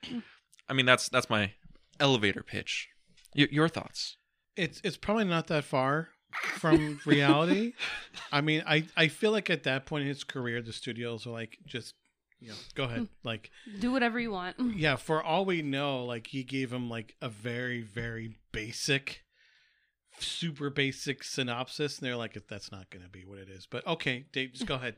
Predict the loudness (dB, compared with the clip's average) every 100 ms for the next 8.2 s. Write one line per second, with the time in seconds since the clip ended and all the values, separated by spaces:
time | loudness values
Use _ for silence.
0 | -8 -8 -8 -10 -12 -10 -10 -10 -16 -16
1 | -20 -20 -16 -4 0 2 0 0 0 0
2 | 0 0 0 -4 -2 -2 0 0 0 2
3 | 4 4 4 -2 -2 2 2 2 0 2
4 | 2 0 -2 -6 -14 _ _ _ _ _
5 | -2 2 2 2 2 -2 -2 -4 -4 -4
6 | -4 -4 -4 -6 -8 -8 -10 -8 -10 -8
7 | -10 -10 -10 -10 -10 -10 -10 -8 -8 -8
8 | -10